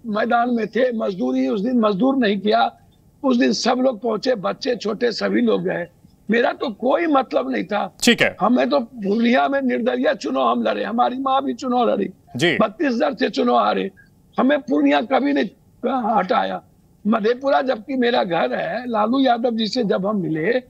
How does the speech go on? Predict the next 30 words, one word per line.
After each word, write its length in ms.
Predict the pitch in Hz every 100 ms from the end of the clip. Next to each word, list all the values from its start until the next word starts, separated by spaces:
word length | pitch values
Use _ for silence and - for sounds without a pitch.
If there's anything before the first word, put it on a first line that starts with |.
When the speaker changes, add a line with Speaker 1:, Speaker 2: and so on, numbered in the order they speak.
| _ _ _ -
Speaker 1:
तो 80 | 277
हम 220 | 262 285
लालू 280 | 247 247 269
यादव 280 | 240 233
जी 140 | 208 214
को 160 | 233
बेटे 360 | 254 214 202 285
की 140 | 277
तरह 220 | 226 262 220
कह 200 | 226 202
दिए 200 | 233 247
कि 140 | 233
"सर, 260 | - 214 262
हम 220 | 208 285 -
पूर्णिया 360 | 190 190 254
से 180 | 220 262
ही 80 | 240
लड़ेंगे 540 | 240 175 170 180 285 285 _ _ _ 233
और 120 | 240
हम 220 | 196 285
पूर्णिया 440 | 233 233 254 262
नहीं 200 | 240 262
छोड़ 240 | 214 196 -
सकते 340 | 202 165 202
हैं।" 180 | 156 156 -
Speaker 2:
ठीक 180 | 233 -
है। 60 | 285
Speaker 1:
आप 360 | 247 302 262
जिनको 400 | 175 233 226 359
कहिएगा, 600 | 277 262 277 262 - -